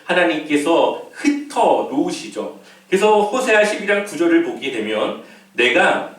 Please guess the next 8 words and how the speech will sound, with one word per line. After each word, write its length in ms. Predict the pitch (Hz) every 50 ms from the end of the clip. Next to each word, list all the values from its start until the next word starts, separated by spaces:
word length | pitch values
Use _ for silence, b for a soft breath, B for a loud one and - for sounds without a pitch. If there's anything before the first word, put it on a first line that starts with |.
| - -
애굽 340 | 131 139 147 147 185 -
땅에 220 | - 170 170 180 180
있을 420 | 156 160 165 160 - 196 190 -
때부터 800 | 190 185 165 170 170 175 165 151 147 170 - - - - - - -
나는 400 | - 120 120 127 139 139 131 -
내 220 | - 117 123 135 175
하나님 500 | 170 175 170 156 151 165 185 175 151 120
여호와니라. 880 | 127 135 147 190 196 180 - - 110 104 98 104 104 104 - - -